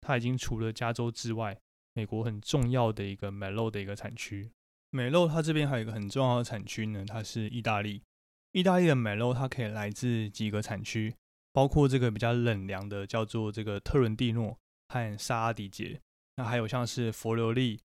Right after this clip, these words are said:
威尼斯、朱利亚这样的一个，这样的一个产区。那另外呢，呃，意大利的 Merlot 它也可以来自像是比较炎热的，像是托斯卡尼的这个产区。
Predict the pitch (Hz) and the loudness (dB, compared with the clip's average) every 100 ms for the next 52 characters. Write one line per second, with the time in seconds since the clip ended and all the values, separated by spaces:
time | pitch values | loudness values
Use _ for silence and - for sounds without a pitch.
0 | _ - 131 120 117 117 131 127 120 104 | _ 2 4 4 2 2 0 2 0 -2
1 | 117 - 123 113 107 104 101 98 - - | -6 -2 -2 -2 -4 -4 -4 -6 -10 -18
2 | - 123 117 107 107 - - 104 - _ | -2 0 0 -2 -6 -10 -6 -6 -8 _
3 | _ _ - 139 139 165 175 180 139 127 | _ _ 4 6 8 8 10 10 8 4
4 | 127 - _ - 123 113 117 151 160 143 | 2 -4 _ -6 -2 -2 -2 0 2 4
5 | 123 107 117 120 - 175 175 139 113 - | 2 2 2 2 4 2 2 0 -4 -2
6 | 127 117 110 110 110 127 120 120 120 107 | -2 -2 -2 -4 -4 -4 -2 -4 -6 -6
7 | 120 127 110 107 123 127 107 104 113 120 | -6 -2 -2 0 2 2 2 -4 -4 2
8 | - 123 127 - 104 92 98 - _ 120 | 4 4 0 -6 -6 -8 -10 -14 _ -4
9 | 107 104 113 110 107 110 113 104 | -2 -2 -4 -4 -8 -8 -6 -8